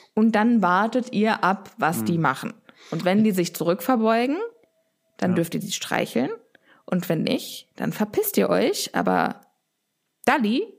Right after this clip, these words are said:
Speaker 1: weil, äh, diese Krallen tun weh.
Speaker 2: Und der Schnabel. Ich hab noch eine kurze Theorie.
Speaker 1: Ja.
Speaker 2: Ähm,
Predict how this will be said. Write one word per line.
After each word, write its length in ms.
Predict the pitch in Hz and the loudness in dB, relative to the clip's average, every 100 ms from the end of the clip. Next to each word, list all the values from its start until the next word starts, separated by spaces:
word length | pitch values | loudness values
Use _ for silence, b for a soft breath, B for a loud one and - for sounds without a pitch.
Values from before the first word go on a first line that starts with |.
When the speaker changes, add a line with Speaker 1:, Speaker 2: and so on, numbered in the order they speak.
| _ _ | _ _
Speaker 1:
weil, 480 | - 185 277 359 - | 0 0 0 -2 -4
äh, 240 | - 254 262 | -2 0 2
diese 260 | 247 240 | 2 0
Krallen 500 | 247 - - 196 226 | -2 -4 0 2 2
tun 280 | 233 226 226 | 2 2 2
weh. 240 | - - - _ _ _ _ _ _ | 0 -6 -12 _ _ _ _ _ _
Speaker 2:
Und 180 | - - | -16 -8
der 60 | 107 | -6
Schnabel. 460 | - 104 98 101 - B B | -4 -4 -4 -10 -14 B B
Ich 60 | - | -6
hab 80 | - | -2
noch 80 | 156 | 0
eine 220 | 143 151 | 2 0
kurze 300 | - 160 156 | 0 -2 -2
Theorie. 580 | - 135 123 117 131 185 _ _ _ _ _ _ B B B | -2 -2 0 0 -2 -4 _ _ _ _ _ _ B B B
Speaker 1:
Ja. 360 | 180 156 247 - _ | -2 0 -2 -6 _
Speaker 2:
Ähm, 640 | 117 110 107 104 104 107 | -4 -2 0 0 -2 -4